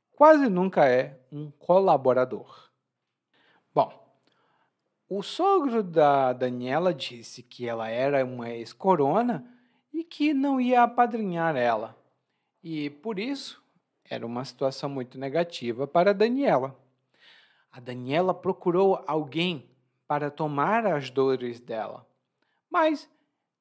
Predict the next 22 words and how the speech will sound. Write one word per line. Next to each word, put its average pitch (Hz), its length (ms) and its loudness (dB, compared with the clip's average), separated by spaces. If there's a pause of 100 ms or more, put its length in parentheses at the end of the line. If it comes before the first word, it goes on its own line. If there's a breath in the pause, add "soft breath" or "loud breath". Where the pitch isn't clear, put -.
(440)
ninguém 190 720 -2
fez 185 260 -2
essa 170 240 -2
caridade 120 640 0
por 147 200 -4
ela. 101 320 -2 (1600)
A 160 80 -14
Daniela 160 540 -2
procurou 147 580 -2
alguém 139 320 -6
para 131 240 -2
tomar 139 840 -4
as 131 220 -6
dores 127 380 -4
dela, 123 360 -4 (540)
mas 226 260 -8
ninguém 165 600 -6
fez 147 240 -4
essa 127 200 -14
caridade 123 640 -6
por 139 160 -6
ela. 110 340 -4